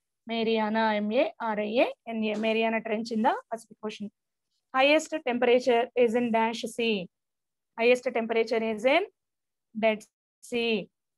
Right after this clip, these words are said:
So dash is the circulation of water in different forms. What is, ma? What is the answer for this? Dash is the circulation of water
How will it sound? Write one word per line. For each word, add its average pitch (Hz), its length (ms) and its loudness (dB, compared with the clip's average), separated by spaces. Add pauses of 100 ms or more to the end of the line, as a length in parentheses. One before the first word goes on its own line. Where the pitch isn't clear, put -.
(340)
So 277 140 0
dash 285 320 4
is 294 140 -6
the 269 80 2
circulation 262 800 -2
of 226 160 -8
water 226 320 0
in 226 200 0
different 226 420 -4
forms. 208 340 -2 (1000)
What 233 160 -2
is, 262 180 4
ma? 269 280 4
What 254 180 4
is 254 140 4
the 262 80 4
answer 254 320 2
for 247 120 0
this? 302 300 2
Dash 226 340 -4
is 226 140 -10
the 294 140 2 (120)
circulation 233 680 0
of 214 180 -6
water 208 540 -2